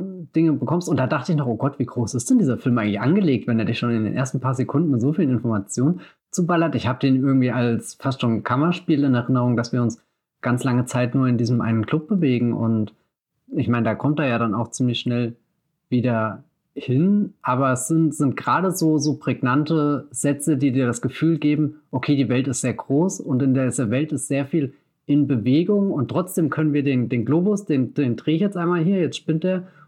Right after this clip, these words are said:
um sich rum und jetzt, zack, halte ich ihn an und leg meinen Finger genau auf einen Punkt. Und das ist jetzt der Punkt, wo der Film spielt und da laufen zufälligerweise tatsächlich mehrere rote Fäden zusammen, die in dieser ganzen Welt gerade irgendwie sich in Bewegung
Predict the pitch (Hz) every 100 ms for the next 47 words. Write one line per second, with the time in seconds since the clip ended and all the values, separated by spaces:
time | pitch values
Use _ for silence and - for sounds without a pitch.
0 | _ 151 165 160 - 165 214 - 143 151
1 | 180 - - 226 226 - 160 170 156 160
2 | 147 170 127 151 156 143 135 165 139 143
3 | 139 143 147 135 127 107 _ - 120 160
4 | 185 180 - 190 180 160 135 - 170 -
5 | 190 202 156 127 - 175 160 135 - 175
6 | 165 147 139 139 135 139 165 147 127 147
7 | 165 151 135 120 147 147 - 147 143 127
8 | _ _ - 135 143 151 139 127 123 113
9 | 120 127 135 139 131 127 123 - 127 120
10 | 156 165 131 113 120 135 120 117 143 135